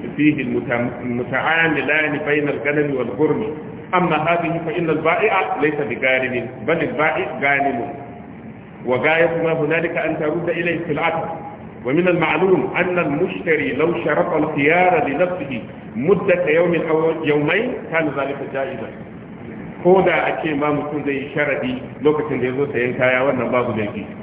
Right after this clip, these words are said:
Na, na yi sharadi a kan wannan al'amari, idan na ga ya min zuwa jibi, to shi kenan. Idan kuwa har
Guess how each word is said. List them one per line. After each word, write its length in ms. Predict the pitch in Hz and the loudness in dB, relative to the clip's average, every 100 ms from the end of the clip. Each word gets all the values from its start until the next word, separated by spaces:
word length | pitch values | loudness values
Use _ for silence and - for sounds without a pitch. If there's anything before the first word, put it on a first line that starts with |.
| - - - - - 107 | -14 -14 -14 -14 -10 -2
Na, 320 | 131 135 - | 0 0 2
na 120 | 131 | 2
yi 100 | 131 135 | 2 2
sharadi 380 | 143 139 120 135 | 0 0 0 -2
a 60 | 120 | -2
kan 160 | 131 | -2
wannan 320 | 120 127 127 120 | -2 0 -2 -2
al'amari, 460 | 113 127 123 107 107 | -4 -2 -2 -2 -4
idan 280 | 113 127 139 | -2 0 2
na 200 | 139 139 | 2 2
ga 80 | 139 | 4
ya 300 | 139 139 139 | 4 2 2
min 140 | 143 110 - - - - - 101 | 0 -2 -8 -10 -14 -16 -14 -6
zuwa 280 | 143 151 131 - | 2 4 4 0
jibi, 400 | 135 127 135 139 - - - - - | -4 -4 -4 -4 -6 -14 -16 -16 -6
to 80 | 123 | -4
shi 160 | 143 143 | -2 -2
kenan. 240 | 127 117 120 | -2 -2 0
Idan 220 | 120 151 151 | 2 2 2
kuwa 160 | 139 131 | 2 2
har 200 | 135 151 | 2 2